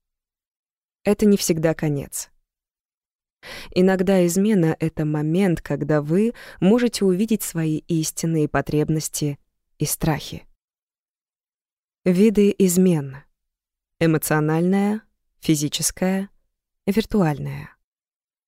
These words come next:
Любовь между двумя людьми — это тонкая и хрупкая материя, в которой важно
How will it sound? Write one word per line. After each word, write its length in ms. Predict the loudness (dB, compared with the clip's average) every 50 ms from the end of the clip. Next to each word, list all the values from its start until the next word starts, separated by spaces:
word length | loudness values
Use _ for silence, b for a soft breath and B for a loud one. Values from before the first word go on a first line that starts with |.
| _ _ _ _ _ _ _ _ _ _ _ _ _ _ _ _ _
Любовь 420 | 0 2 2 2 4 2 0 2 4
между 320 | 4 4 4 4 2 0
двумя 360 | 0 2 0 2 4 4 4
людьми — 460 | 2 2 0 0 0 -2 -2 -2 -2 -2
это 240 | -4 -4 -2 -4 -6
тонкая 760 | -6 _ -2 0 0 2 0 0 -2 0 0 2 2 2 0
и 160 | -2 -2 -4
хрупкая 520 | -4 -4 -4 -4 -4 -4 -4 -4 -2 -2
материя, 560 | 0 -2 -2 -2 0 0 2 4 4 2 0 0
в 60 | -4
которой 380 | -6 -6 -4 -2 -2 0 0
важно 520 | 0 0 0 0 0 0 0 0 0 -2